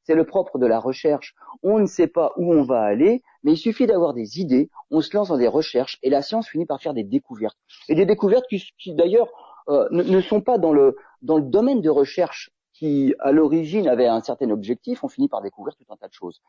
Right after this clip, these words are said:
Donc la recherche, c'est en cela qu'elle est importante. Donc la conquête, ne serait-ce que du système solaire, nous permet de faire tout un tas de découvertes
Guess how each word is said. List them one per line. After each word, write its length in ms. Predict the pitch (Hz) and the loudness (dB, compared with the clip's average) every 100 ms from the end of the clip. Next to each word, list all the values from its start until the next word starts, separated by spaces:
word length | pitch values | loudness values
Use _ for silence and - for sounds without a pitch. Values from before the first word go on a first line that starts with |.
| _ _ | _ _
Donc 160 | 110 123 | -16 -4
la 140 | 180 | -4
recherche, 500 | 135 - 143 160 - _ _ | -4 -4 -4 -4 -8 _ _
c'est 160 | _ 135 | _ -8
en 80 | 123 | -6
cela 200 | - 165 | -2 -2
qu'elle 160 | - | 0
est 120 | 104 - | -2 -4
importante. 520 | 127 - 107 _ 101 - | -12 -14 -18 _ -18 -8
Donc 240 | 131 175 - - - - | -2 -2 -2 -16 -20 -6
la 140 | 139 | -4
conquête, 420 | 170 196 190 196 - | 0 0 0 -2 0
ne 120 | 147 | -2
serait-ce 300 | 165 240 233 | 0 -2 -2
que 100 | - | -6
du 120 | 110 | -16
système 340 | 117 165 165 151 | -16 -14 -10 -6
solaire, 340 | 127 117 151 | 0 2 2
nous 80 | 160 | -2
permet 260 | - 110 | -2 -4
de 120 | 143 110 | -4 -8
faire 160 | 131 | -12
tout 100 | - - | -14 -18
un 80 | 104 | -14
tas 100 | 139 | -12
de 140 | 98 | -10
découvertes 580 | 87 110 - 101 131 | -8 -8 -6 -2 -2